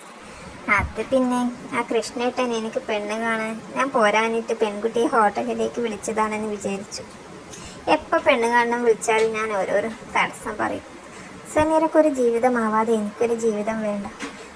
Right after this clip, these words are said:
വീണ്ടും വീണ്ടും വിവാഹം കഴിക്കാൻ നിർബന്ധം കൂട്ടിയപ്പോൾ ദൂരെ എനിക്ക് വേണ്ടി ഒരു ലൈല കാത്തിരിക്കുന്നുണ്ട്. അവളെ മാത്രമേ ഞാൻ വിവാഹം ചെയ്യുള്ളൂ.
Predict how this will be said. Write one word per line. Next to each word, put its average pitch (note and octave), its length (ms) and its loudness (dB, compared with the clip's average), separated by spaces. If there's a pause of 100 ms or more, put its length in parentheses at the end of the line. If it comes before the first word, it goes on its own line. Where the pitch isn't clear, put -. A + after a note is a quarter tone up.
വീണ്ടും D4+ 380 8
വീണ്ടും C4 300 6
വിവാഹം A#3 440 4
കഴിക്കാൻ A#3+ 340 0
നിർബന്ധം A3+ 460 2
കൂട്ടിയപ്പോൾ A3 580 -2
ദൂരെ A3+ 380 4
എനിക്ക് A3+ 360 -2
വേണ്ടി A3+ 340 -2 (640)
ഒരു D4+ 120 2
ലൈല A#3+ 320 6
കാത്തിരിക്കുന്നുണ്ട്. A3+ 920 0 (240)
അവളെ C#4+ 220 6
മാത്രമേ C4 580 4
ഞാൻ C4 160 2
വിവാഹം A3+ 460 2
ചെയ്യുള്ളൂ. G#3+ 460 -2